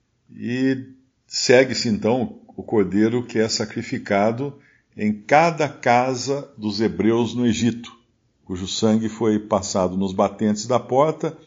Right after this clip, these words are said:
naquela noite fatídica, né, da, da Páscoa. Páscoa significa passar por cima. Quando o anjo do Senhor passaria por cima das casas onde ele obs-, ele observasse o, o sangue.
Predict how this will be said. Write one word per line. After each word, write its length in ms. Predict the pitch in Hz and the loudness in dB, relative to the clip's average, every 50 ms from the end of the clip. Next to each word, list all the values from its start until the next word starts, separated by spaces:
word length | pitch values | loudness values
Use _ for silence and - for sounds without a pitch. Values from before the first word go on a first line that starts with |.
| _ _ _ _ _ _ _ _ _ _ - | _ _ _ _ _ _ _ _ _ _ -10
naquela 420 | 104 104 107 - 127 127 139 131 | -8 -8 -6 -4 -2 -2 0 0
noite 460 | 110 101 107 123 139 123 - - - | 2 2 4 4 4 2 2 -4 -10
fatídica, 840 | - - - 95 90 - - 117 131 131 95 87 92 85 - 87 90 | -8 -8 -8 -8 -8 -8 -2 -2 -2 -2 -2 -4 -6 -8 -6 -8 -6
né, 160 | 92 107 110 101 | -4 -4 -2 -2
da, 180 | 90 90 85 | -2 -2 -2
da 120 | 82 85 82 | -4 -6 -8
Páscoa. 640 | - - 104 110 120 113 101 - - - 87 85 78 | -6 -2 0 0 0 0 -2 -4 -8 -8 -10 -10 -8
Páscoa 360 | - - 110 120 117 - 107 | -4 -4 -2 -2 -2 -4 -8
significa 520 | 104 - 107 101 92 95 - 117 110 110 | -8 -6 -6 -6 -6 -6 -8 -8 -8 -10
passar 400 | - - 104 95 - - 135 135 | -6 -6 -6 -6 -2 0 0 0
por 200 | 127 135 127 107 92 | 0 0 -2 -4 -4
cima. 420 | - - - 131 117 92 80 - - - - _ _ _ _ _ _ _ _ | -4 -4 -4 -2 -2 -2 -4 -8 -12 -20 -20 _ _ _ _ _ _ _ _
Quando 260 | _ - 113 117 117 113 | _ -2 0 2 2 2
o 80 | 120 | 4
anjo 260 | 151 180 185 151 151 | 4 4 2 0 0
do 120 | 151 143 131 | -4 -6 -6
Senhor 440 | - - 131 117 110 107 101 90 - | -4 -2 0 4 4 4 4 4 0
passaria 580 | - 113 - - - 117 104 110 147 160 151 | -2 -4 -2 2 2 2 4 4 4 2 2
por 420 | 147 - - - - - 165 143 - | 2 -2 -8 -10 0 2 4 4 4
cima 580 | - - - 185 202 165 117 92 80 78 - - - _ _ _ _ _ _ _ | 2 -2 -2 -2 -2 0 -2 -2 -4 -6 -12 -18 -20 _ _ _ _ _ _ _
das 280 | - 104 117 113 - - | -2 0 0 2 0 -2
casas 800 | - - 107 110 113 120 123 123 147 151 147 - - - - _ _ _ _ _ _ _ _ _ _ _ | 0 4 4 6 6 4 2 0 -2 -2 -4 -4 -8 -10 -16 _ _ _ _ _ _ _ _ _ _ _
onde 380 | - 117 113 117 123 127 131 135 | -6 -2 2 2 2 4 4 2
ele 140 | 127 123 | 2 2
obs-, 220 | 123 113 - - - | 0 -2 -6 -6 -4
ele 240 | - 117 110 110 120 | -2 0 2 2 2
observasse 960 | 117 107 110 - - 131 113 95 95 104 101 107 107 - - - 135 131 127 127 | 0 0 -2 0 2 2 2 4 4 2 2 2 0 -2 -2 -2 -2 -2 -2 -4
o, 360 | 123 - 101 95 92 - 104 | -6 -8 -10 -10 -10 -10 -10
o 40 | 92 | -10
sangue. 480 | - - - 135 127 110 90 78 73 | -8 -2 0 2 2 2 0 -2 -8